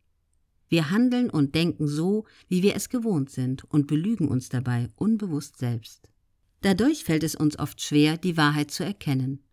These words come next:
Denn wenn wir emotional unehrlich sind, also Gefühle nach außen vorspielen, die wir nicht haben, oder Gefühle nach außen hin verbergen,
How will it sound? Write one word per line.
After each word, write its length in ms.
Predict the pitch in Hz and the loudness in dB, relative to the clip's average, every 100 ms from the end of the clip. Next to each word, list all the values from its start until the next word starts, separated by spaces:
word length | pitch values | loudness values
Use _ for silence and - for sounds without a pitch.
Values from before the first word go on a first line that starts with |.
| _ _ _ - | _ _ _ 0
Denn 180 | 185 180 | 2 4
wenn 220 | 254 294 | 8 8
wir 120 | 254 | 6
emotional 640 | 175 160 - 165 156 143 - | 2 0 0 0 0 0 0
unehrlich 640 | 233 294 294 135 131 135 | 4 4 4 -2 -2 -4
sind, 360 | - 156 180 - _ _ - | 0 2 2 -4 _ _ -4
also 200 | 135 131 | -2 -2
Gefühle 540 | 127 - - 196 170 | -4 -6 -4 0 2
nach 200 | 143 - | 0 0
außen 300 | 135 135 139 | -4 -2 -2
vorspielen, 840 | 139 240 262 - - 143 143 147 147 _ _ | -2 -4 -4 -4 0 2 4 4 2 _ _
die 100 | 160 | 0
wir 140 | 156 175 | 2 4
nicht 460 | 277 302 - - | 2 0 -10 -8
haben, 420 | 180 139 127 131 - _ _ _ _ - | -4 -2 -2 -4 -8 _ _ _ _ 0
oder 200 | 139 131 | 2 2
Gefühle 460 | 127 - 180 165 | -4 -2 0 2
nach 180 | 151 - | 2 0
außen 320 | 147 143 - | -4 -2 0
hin 280 | 135 135 151 | 0 0 -2
verbergen, 680 | - 139 170 202 175 139 | -2 -2 -2 -4 0 0